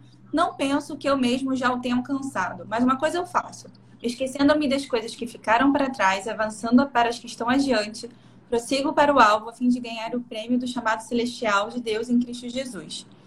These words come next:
Segunda Coríntios cinco, dezessete fala assim: "Portanto, se alguém está em Cristo, é nova criação. As coisas antigas já passaram, eis que surgiram coisas novas." Então, quando Paulo, ele fala que a gente deve, é,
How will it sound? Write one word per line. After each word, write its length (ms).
Segunda 400
Coríntios 500
cinco, 480
dezessete 720
fala 160
assim: 280
"Portanto, 440
se 100
alguém 200
está 160
em 80
Cristo, 560
é 100
nova 260
criação. 560
As 140
coisas 320
antigas 400
já 140
passaram, 680
eis 380
que 120
surgiram 540
coisas 360
novas." 600
Então, 140
quando 240
Paulo, 300
ele 180
fala 360
que 120
a 40
gente 300
deve, 720
é, 600